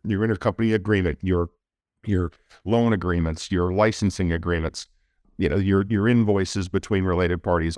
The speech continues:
all of that needs to hold together to tell your story. And I'll tell you, I mean, I even have, I, I have a client that has a, has a, um, finance company within their organization in Luxembourg, and they received a request from the I R S to send pictures of the office.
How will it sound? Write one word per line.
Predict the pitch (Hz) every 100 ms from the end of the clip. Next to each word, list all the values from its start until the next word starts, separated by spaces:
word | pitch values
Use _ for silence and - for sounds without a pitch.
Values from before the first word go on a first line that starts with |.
| -
all | 104 120 123
of | 104
that | 104 104
needs | 98 101 -
to | 87
hold | 104 98
together | - 85 90 90
to | 87
tell | - 92
your | 85
story. | - 117 131 107
And | 95
I'll | 113
tell | - 101
you, | 92 101 _ _ _ -
I |
mean, | 95
I | 98 151
even | 123
have, | 101 104 95 95
I, | 92 139 -
I | 107
have | 85
a | 87
client | - 95 107 117 -
that | 104 95
has | 101
a, | 90 87 -
has | 92
a, | 82 82 - -
um, | 67 -
finance | - 120 139 101 -
company | 104 87 95 95
within | 90 104 104 95
their | 92
organization | 90 92 87 87 87 - 90
in |
Luxembourg, | 92 101 - - 87 78 82 - _ _ _ _ -
and | 107
they | 127
received | 165 120 - 123 113
a | 104
request | 95 - - 123 131 - _
from | - 101
the | 98
I | 107 117
R | 104
S | 113 123 - - _ _ _ _
to | 120
send | - 131 127 107
pictures | 170 - - 147 107 107
of | 101
the | 101
office. | 139 - - -